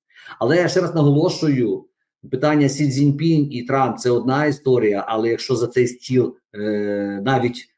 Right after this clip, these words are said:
не до кінця, як я кажу, прилічних людей посадити Путіна, то це зовсім інша історія. Ну, але тим не менше, на, в бесіді з журналістами на своєму борту літака Air Force One, е, після повернення з Флориди в неділю ввечері Трамп дав зрозуміти, що його запланована на вівторок телефонна розмова з Путіним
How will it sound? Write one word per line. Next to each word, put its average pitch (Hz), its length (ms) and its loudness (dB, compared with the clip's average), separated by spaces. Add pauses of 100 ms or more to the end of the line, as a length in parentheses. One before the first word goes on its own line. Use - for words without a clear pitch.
не 139 220 6
до 151 220 2
кінця, 143 640 2 (140)
як 127 180 0
я 143 100 2
кажу, 139 240 2
прилічних 170 520 2
людей 147 280 4
посадити 127 460 0
Путіна, 156 420 0
то 104 140 -8
це 120 260 -2
зовсім 113 360 -6
інша 120 280 -6
історія. 101 440 -8 (680)
Ну, 202 100 4
але 220 160 6
тим 233 160 -2
не 214 80 4
менше, 208 340 2
на, 175 580 4
в 139 100 4
бесіді 175 380 2
з 139 40 2
журналістами 170 640 4
на 156 100 2
своєму 165 400 2
борту 147 580 0
літака 147 440 0
Air 147 240 0
Force 147 240 0
One, 147 280 2 (480)
е, 135 220 2
після 165 300 2
повернення 160 500 2
з 143 60 -2
Флориди 170 340 4
в 160 40 2
неділю 151 320 4
ввечері 165 380 2
Трамп 156 320 2
дав 156 160 4
зрозуміти, 147 540 2
що 127 200 0
його 135 260 2
запланована 143 600 2
на 135 100 2
вівторок 135 380 0
телефонна 135 320 -2
розмова 127 360 -2
з - 80 -8
Путіним 165 440 -4